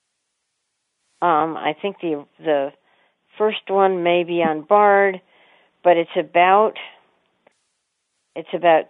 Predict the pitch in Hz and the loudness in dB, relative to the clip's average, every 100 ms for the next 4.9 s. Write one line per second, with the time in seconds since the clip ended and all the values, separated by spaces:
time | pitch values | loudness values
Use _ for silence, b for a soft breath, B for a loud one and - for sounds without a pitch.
0 | - 240 240 240 240 240 - 165 170 196 | -2 2 4 4 2 -2 -6 -12 -2 0
1 | 202 196 175 175 170 165 165 160 - 170 | 2 0 2 4 4 2 2 -2 -6 -2
2 | 160 160 160 160 156 156 - _ _ _ | 0 0 -2 -2 -4 -6 -8 _ _ _
3 | _ _ - 131 139 135 131 139 135 135 | _ _ -12 -6 -2 -2 -2 -2 -4 -6
4 | - - 139 123 127 - 156 160 156 | -8 -4 -4 -4 -10 -16 -6 -2 -2